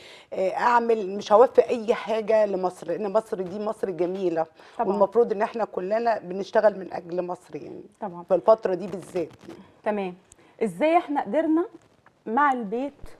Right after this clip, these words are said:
Speaker 2: ومع الأولاد ومع إن احنا بنربي وبندادي وبنحايل وبنشوف بيتنا وبنشوف مهام بيتنا و-، والكلام ده كله، ونكون في نفس الوقت داعمين للزوج في الشغل، وكمان بنكون بعمل تطوعي،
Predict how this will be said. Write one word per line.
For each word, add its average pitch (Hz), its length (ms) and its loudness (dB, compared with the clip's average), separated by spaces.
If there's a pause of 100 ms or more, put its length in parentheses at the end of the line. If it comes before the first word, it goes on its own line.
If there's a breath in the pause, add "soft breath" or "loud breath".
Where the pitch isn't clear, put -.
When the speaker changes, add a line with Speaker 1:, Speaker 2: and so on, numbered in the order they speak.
Speaker 2:
ومع 214 260 -2
الأولاد 220 540 -4 (280)
ومع 226 180 -4
إن 220 100 -4
احنا 226 220 -6
بنربي 202 500 -4 (180)
وبندادي 208 720 -2
وبنحايل 233 760 -2 (440 soft breath)
وبنشوف 240 480 -4
بيتنا 247 520 -2
وبنشوف 220 580 -8
مهام 226 380 -2
بيتنا 247 500 -2
و-، 233 160 -6 (360 soft breath)
والكلام 240 320 -2
ده 247 60 -2
كله، 254 280 -4
ونكون 247 380 -4
في 269 120 -12
نفس 269 240 -6
الوقت 247 300 -2
داعمين 247 460 -4
للزوج 233 260 -8
في - 120 -18
الشغل، 214 480 -4 (440 soft breath)
وكمان 262 460 -2
بنكون 254 440 -4
بعمل 262 380 -2
تطوعي، 240 640 0